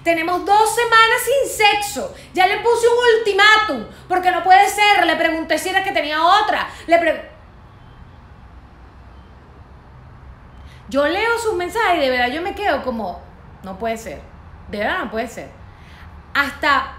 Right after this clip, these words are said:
nuestros miedos, que no nos da la gana de agarrar ese saco emocional y llevarlo pa la terapia, o llevarlo pa'l bootcamp de Jenny, o llevarlo pa alguna parte, hasta nu-, hasta nuestros miedos, nosotros no nos damos cuenta,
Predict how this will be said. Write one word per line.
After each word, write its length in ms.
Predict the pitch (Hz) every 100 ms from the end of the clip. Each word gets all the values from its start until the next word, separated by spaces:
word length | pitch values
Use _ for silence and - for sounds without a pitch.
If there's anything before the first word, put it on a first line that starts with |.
| - - 233
nuestros 680 | 269 285 269 - 262 220 226
miedos, 800 | 370 440 302 180 156 - - - - - - - - -
que 140 | 254
no 180 | 254 254
nos 140 | 311
da 140 | 339 339
la 120 | 339
gana 480 | 349 320 330 349 262
de 60 | 254
agarrar 800 | 233 220 220 262 269 262 302 - - -
ese 260 | 233 247 302
saco 400 | 311 285 277 320
emocional 580 | 311 285 240 226 233 254
y 60 |
llevarlo 400 | 277 240 226 262
pa 100 | 285
la 140 | 269 226
terapia, 540 | 226 226 233 269 240
o 60 | 240
llevarlo 340 | 233 220 220
pa'l 160 | 269 233
bootcamp 360 | 240 240 269
de 100 | 269
Jenny, 340 | 240 247 254 269
o 80 |
llevarlo 400 | 254 233 214 247
pa 80 | 294
alguna 260 | 240 226 269
parte, 320 | 269 208 - - - - - -
hasta 360 | 247 240 262
nu-, 120 | 254 254
hasta 320 | 226 220 240
nuestros 380 | 226 220 220 214
miedos, 420 | 359 381 277 233
nosotros 320 | 226 233 302
no 80 | 359
nos 140 | 359
damos 240 | 392 403 381
cuenta, 400 | 403 415 -